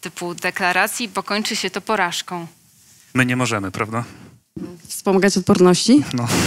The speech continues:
Speaker 3: <laughs> Nie wprost, nie wprost.
Speaker 1: Ale obserwując rynek, czy jesteście państwo przekonani rzeczywiście, że to będzie taki główny claim na kolejne miesiące,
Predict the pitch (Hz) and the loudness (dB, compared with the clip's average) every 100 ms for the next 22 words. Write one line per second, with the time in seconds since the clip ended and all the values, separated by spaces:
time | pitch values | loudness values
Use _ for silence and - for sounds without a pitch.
0 | - 226 196 - 202 294 - 220 - - | 0 -4 -4 -4 -4 -4 -2 -2 -2 0
1 | 285 - 247 180 - 165 - 170 - - | 0 4 6 6 8 6 8 2 0 -4
2 | - - - 233 254 302 302 - 320 320 | -6 -2 2 4 4 2 -2 -2 0 2
3 | 311 294 294 226 214 233 233 208 196 - | 4 4 0 -2 0 2 2 0 -2 -4
4 | - 208 - 269 - _ 233 254 285 285 | -8 -4 -2 -2 -2 _ -2 0 0 0
5 | 269 262 254 - 233 240 226 220 214 226 | 0 -2 -4 -6 -2 0 0 -2 -4 -6
6 | 208 - 427 269 220 226 220 220 - 190 | -6 -4 -4 -2 -2 -2 0 -2 -4 -10
7 | 202 233 220 214 - 190 190 185 185 190 | -4 -2 -2 -4 0 0 0 -2 -2 -2
8 | 185 185 185 185 180 190 - | -2 -2 -4 -4 -4 -4 -6